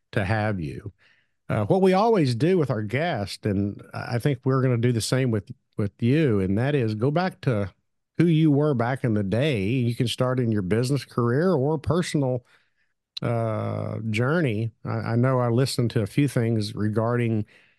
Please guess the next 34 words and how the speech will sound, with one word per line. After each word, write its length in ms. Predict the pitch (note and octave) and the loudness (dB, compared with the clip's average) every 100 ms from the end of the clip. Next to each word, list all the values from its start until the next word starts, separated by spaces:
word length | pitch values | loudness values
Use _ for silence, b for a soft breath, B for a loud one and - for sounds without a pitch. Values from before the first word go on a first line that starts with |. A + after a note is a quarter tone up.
| b | b
some 260 | - F3 G#3 | -2 2 4
of 40 | |
the 80 | E3 | 4
things 240 | D3+ C#3+ | 2 0
early, 640 | A#2+ B2 D3 C#3 A#2+ A#2+ A2 | -2 -2 0 0 0 -2 -4
uh, 360 | A#2+ G#2+ G#2+ | -4 -2 -2
in 180 | G#2+ A#2+ | 0 2
your 160 | A#2 G#2+ | 2 2
life. 480 | G#2 A2 B2 B2 A#2+ | 0 0 -2 -2 -2
You 80 | |
had 180 | A2 A#2 | 0 -2
some 420 | - B2 G#2 G#2 A2 | -4 -4 -4 -4 -2
issues, 680 | C3 B2 - A#2 A2+ A2+ A2 | -2 0 0 2 2 0 -2
uh, 160 | G2+ G2+ | -2 -4
that, 180 | G2+ A2+ - | -6 -8 -6
uh, 60 | C3 | -4
adversity, 880 | A2+ A#2 G#2+ B2 C#3 - G#2+ G#2+ G#2+ | -2 -2 2 2 2 0 2 2 2
let's 220 | A2 A2 | 0 -2
say, 420 | - A2 A2 A2 | -2 -2 0 -2
health-wise, 720 | G#2 B2 C3+ B2 G#2 G2 G#2 G#2 | -2 -2 -2 -4 -2 0 -2 -2
that, 180 | G#2+ G#2 _ | -4 -6 _
that 160 | B2 G#2 | -4 0
made 220 | A#2 B2+ | 0 2
a 40 | |
real 200 | A2+ C#3 | 2 2
impact 480 | B2+ D#3 G#2+ E2+ - | 0 0 -2 -6 -6
on 100 | F2 | -6
yourself. 400 | E2+ F#2 - F#2 | -4 -4 -2 -2
So 100 | - | 0
you 160 | A2+ F3+ | 2 2
can 160 | G#3 | 2
kinda 280 | G3 F#3+ D3 | 0 2 0
dive 340 | A#2+ B2 C#3+ C#3 | 0 0 0 0
in 320 | D3 D3 | 2 2